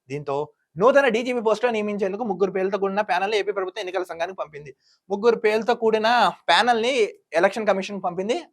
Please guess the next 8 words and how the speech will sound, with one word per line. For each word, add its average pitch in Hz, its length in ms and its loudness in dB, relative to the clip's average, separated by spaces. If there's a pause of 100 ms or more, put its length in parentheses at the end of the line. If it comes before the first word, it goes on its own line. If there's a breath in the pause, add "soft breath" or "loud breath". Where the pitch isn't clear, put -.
ఏపీ 196 220 0
గవర్నమెంట్. 160 420 0 (580)
సీనియారిటీ 254 420 2
ఆధారంగా 226 500 8
ఐపీఎస్ 226 340 6
అధికారులు 208 340 6
ద్వారకా 202 320 4
తిరుమలరావు, 202 520 0